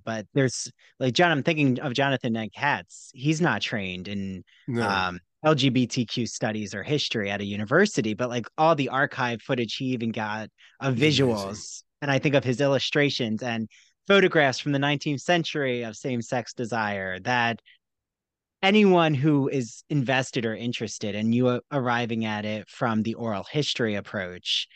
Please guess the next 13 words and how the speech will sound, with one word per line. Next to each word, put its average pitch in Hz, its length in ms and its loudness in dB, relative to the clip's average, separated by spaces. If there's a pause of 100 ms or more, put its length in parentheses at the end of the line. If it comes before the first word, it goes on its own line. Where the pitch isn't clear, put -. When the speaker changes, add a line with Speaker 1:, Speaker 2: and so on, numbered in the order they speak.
(280)
Speaker 1:
that 139 360 4
anyone 175 320 6
is 123 100 0
welcome 127 320 2
to 120 100 -8
the 113 120 -4
table 98 480 -4
to 143 120 0
bring 127 280 4
this 107 200 -4
to 117 140 -6
light. 92 360 -8 (420)
Speaker 2:
Yes. 180 600 0